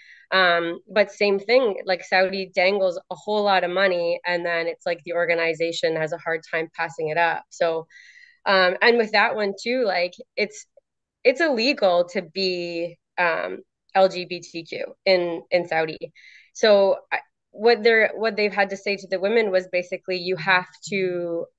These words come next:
um, you have no-, like, nothing overt. Like, you have to basically hide who you are in order for it to be acceptable here, if you're going to come and compete." So, and I haven't dove too far into what, um,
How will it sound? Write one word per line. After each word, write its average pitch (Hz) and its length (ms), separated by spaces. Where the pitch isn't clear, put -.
um, 165 800
you 202 100
have 180 180
no-, 208 200
like, 202 220
nothing 202 420
overt. 165 460
Like, 180 120
you 180 80
have 175 240
to 185 80
basically 180 480
hide 165 320
who 160 100
you 151 240
are - 260
in 185 120
order 170 180
for 175 140
it 165 120
to 165 80
be 165 120
acceptable 156 680
here, - 160
if 233 200
you're 226 120
going 196 240
to 196 100
come 175 200
and 170 140
compete." 185 500
So, 175 220
and 226 100
I 233 80
haven't 226 520
dove 202 320
too 196 120
far 190 280
into 180 300
what, 165 340
um, 160 600